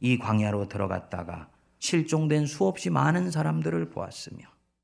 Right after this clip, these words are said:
다시 마을로 돌아오지 못하고 그렇게 끝이 난 것 같은 사람들을 보았기 때문이다. 그러나 어찌하랴? 내 영은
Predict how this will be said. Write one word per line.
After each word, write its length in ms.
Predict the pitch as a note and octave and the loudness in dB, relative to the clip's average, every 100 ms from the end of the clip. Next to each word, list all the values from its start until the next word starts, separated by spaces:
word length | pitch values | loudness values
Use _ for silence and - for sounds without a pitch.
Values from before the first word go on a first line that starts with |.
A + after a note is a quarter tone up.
| _ | _
다시 340 | - F3 - G3 | 0 2 6 8
마을로 460 | F#3+ F#3 F3+ F3+ | 8 10 8 6
돌아오지 480 | C3+ C#3+ D3+ D3 C#3 | 6 6 6 6 4
못하고 540 | C3+ B2+ B2+ A#2+ A#2 | 2 2 -2 -2 -2
그렇게 460 | A#2 G#2 G#2+ - G2 | -2 -4 -4 -6 -6
끝이 340 | D#3 D#3 - | -4 -4 0
난 220 | C3+ A#2 A#2+ | 0 2 0
것 140 | A2+ | 0
같은 400 | G#2 G#2 A2+ G2+ | -4 -4 -6 -6
사람들을 680 | F#2+ F2+ F#2 F2+ F2+ F#2+ - | -6 -8 -8 -8 -6 -6 -6
보았기 500 | F#2 F2+ - F#2+ - | -8 -8 -10 -14 -12
때문이다. 600 | E2 - - - - - _ _ _ | -14 -12 -14 -16 -20 -20 _ _ _
그러나 500 | - - F2+ G2+ F2 F2+ | -12 -6 0 0 0 -4
어찌하랴? 760 | B2 - D3 B2 B2+ A#2+ G#2+ - _ _ _ | -6 -2 -2 -2 -2 -4 -6 -12 _ _ _
내 340 | G#2+ B2+ C#3 C3+ | 0 4 4 6
영은 520 | C#3+ D#3 D3 B2+ - | 6 8 6 6 0